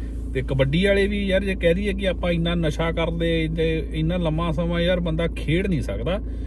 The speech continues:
ਬਾਕੀ ਮਾੜਾ ਮੋਟਾ ਜੇ ਆਪਾਂ ਕਹਿ ਦਈਏ ਵੀ ਕਰਨਾ ਵੀ ਪੈਂਦਾ ਆ, ਨਸ਼ਾ ਨਹੀਂ ਹੁੰਦਾ, ਜਿੱਦਾਂ ਪੇਨ ਕਿਲਰ ਹੋ ਗਈ, ਜਾਂ ਜਿੱਦਾਂ ਹੁਣ ਅੱਜ ਕੱਲ੍ਹ ਸਟੀਰੋਇਡਸ ਦਾ ਕਹਿਣ ਲੱਗ ਪਏ ਆ, ਜਿਹਨੇ ਹਰ ਰੋਜ਼ ਖੇਡਣਾ ਆ, ਉਹਨੂੰ ਕੁਛ ਨਾ ਕੁਛ ਲੈਣਾ ਹੀ ਪੈਣਾ ਆ।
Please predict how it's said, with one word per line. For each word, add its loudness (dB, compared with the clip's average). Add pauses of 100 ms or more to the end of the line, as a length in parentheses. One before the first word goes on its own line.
(180)
ਬਾਕੀ 0
ਮਾੜਾ 2
ਮੋਟਾ 2
ਜੇ 2
ਆਪਾਂ 2
ਕਹਿ 2
ਦਈਏ -2
ਵੀ -2 (120)
ਕਰਨਾ 2
ਵੀ 0
ਪੈਂਦਾ 2 (120)
ਆ, -2 (180)
ਨਸ਼ਾ 2
ਨਹੀਂ 2
ਹੁੰਦਾ, 2
ਜਿੱਦਾਂ 0
ਪੇਨ -2
ਕਿਲਰ 2
ਹੋ 4
ਗਈ, -2 (560)
ਜਾਂ 2
ਜਿੱਦਾਂ 2
ਹੁਣ 2
ਅੱਜ 0
ਕੱਲ੍ਹ 2
ਸਟੀਰੋਇਡਸ 2
ਦਾ 2
ਕਹਿਣ 0
ਲੱਗ 2 (100)
ਪਏ 2
ਆ, 2 (200)
ਜਿਹਨੇ 0
ਹਰ 0
ਰੋਜ਼ 0
ਖੇਡਣਾ -2
ਆ, 0 (180)
ਉਹਨੂੰ 0
ਕੁਛ 2
ਨਾ 0
ਕੁਛ 4 (760)
ਲੈਣਾ 4
ਹੀ 2
ਪੈਣਾ 0
ਆ। -2